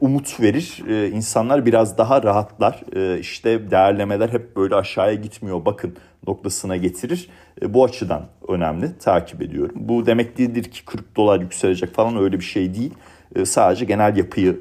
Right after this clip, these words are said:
e, söylemek için size aktarıyorum. İkincisi de Apple, e, tarafından,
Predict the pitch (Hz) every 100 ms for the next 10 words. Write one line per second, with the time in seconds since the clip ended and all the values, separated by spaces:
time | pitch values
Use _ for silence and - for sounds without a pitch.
0 | - 85 - 90 82 76 - 87 - -
1 | 78 - 92 120 - - - 147 139 160
2 | 165 - 143 - 117 - - - - -
3 | _ - - - 92 92 87 85 - 92
4 | - 98 92 87